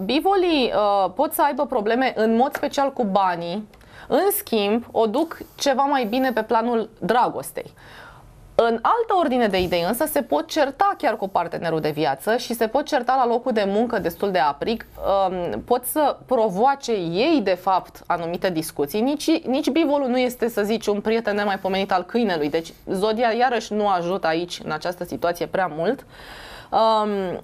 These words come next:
ar trebui ca această energie de, de certuri, pentru că asta predomine, este vorba despre steaua trei,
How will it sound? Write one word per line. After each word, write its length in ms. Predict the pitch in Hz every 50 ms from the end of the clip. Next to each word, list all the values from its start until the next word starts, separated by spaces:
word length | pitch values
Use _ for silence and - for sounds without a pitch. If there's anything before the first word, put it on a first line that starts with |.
| - -
ar 180 | - 226 233
trebui 460 | 233 233 269 240 233 208 214 262 330 330
ca 260 | - 339 320 294 262 226
această 400 | 214 - - 269 294 - - 302
energie 640 | 285 240 233 226 208 175 160 214 233 277 254 196 175
de, 360 | 170 185 180 175 175 165 - -
de 420 | 170 175 175 165 160 156 147 139 -
certuri, 520 | - - 302 302 269 202 - - 160 175
pentru 340 | 202 - - 180 170 175 170
că 100 | 165 -
asta 220 | 202 233 233 233 220
predomine, 420 | 220 190 180 156 156 151 175 190
este 180 | 196 190 - 156
vorba 240 | 156 170 180 180
despre 240 | 160 160 160 - 160
steaua 340 | 165 165 - 180 170 156 147
trei, 420 | - - 147 147 147 - 214 214